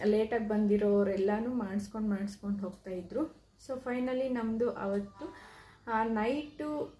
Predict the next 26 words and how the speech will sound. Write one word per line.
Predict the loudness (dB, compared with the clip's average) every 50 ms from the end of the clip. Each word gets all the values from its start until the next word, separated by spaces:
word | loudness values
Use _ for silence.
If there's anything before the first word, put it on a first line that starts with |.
| -2
ಏಟ್ | 0 0 0 0 -2 -4
ಓ | -4
ಕ್ಲಾಕ್ | -4 -4 -4 -4 -4 -2 -2
ಆಯ್ತು, | -2 -4 -4 -4 -6 -8 -8 -8 -10 -16 -20 -20 -20 _ _ -12 -10
ಆ, | -8 -8 -6
ಮುಗಿಯೋಷ್ಟರಲ್ಲಿ. | -4 -4 -4 -2 0 0 2 2 2 0 -4 -8 -6 -4 -4 -4 -4 -8 -14 -20 -20 -20 -20 -20 -20 -20 _ _ -2
ಆವಾಗ | 0 2 2 2 4 2 4
ನಾವು | 4 4 4 4 6 4 4 2 2
ಡಾಕ್ಟರ್ | 0 0 0 0 -2 -2 -2
ಹತ್ರ | 0 0 0
ರಿಪೋರ್ಟ್ | 0 -2 -2 -4 -4 -6 -4 -4 -4
ತೋರ್ಸೋಣ | -4 -4 -4 -4 -2 0 0
ಅಂತ | 0 0 0 -2 -4 -4 -6
ಹೋ-, | -6 -4 -2 -2 -2 -2 -4 -6 -10 -14 -14 -4
ಹೋದ್ರೆ, | 0 2 4 4 4 2 0 -2 -2 -4 -4 -8 -16 _ _ _ -20 _ -20 -20 -20 -20 -16 -10
so | -8 -6
ಆವಾಗ | -4 -4 -2 -2 -2 -2 0 0
ನಮಗೆ | 0 2 0 0 -2 -2 -2 -2
ರಿಪೋರ್ಟಲ್ಲಿ | -2 -4 -4 -4 -4 -4 -2 -4 -4 -2 -2 -2 -4 -4 -8 -20 -20 -20 -20 -20 -18 -6 0
ಏನಂತ | 2 2 2 2 0 -2 -2
ಬಂದಿತ್ತಂದ್ರೆ | -2 -2 -2 -2 -2 -6 -8 -6 -6 -6 -4 -2 -2 -2 -2 -4 -8 -2
ಲೋ | 2 4 4 4 6
ಲೈಯಿಂಗ್ | 6 4 4 4 4 2 0
ಪ್ಲಾಸೆಂಟಾ | -2 -2 -2 -2 -2 -2 -4 -4 -4 -4 -6
ಅಂತ | -6 -6 -6 -6
ಬಂದಿತ್ತು. | -6 -6 -6 -6 -6 -8 -10 -10 -8 -6 -6 -6 -8 -12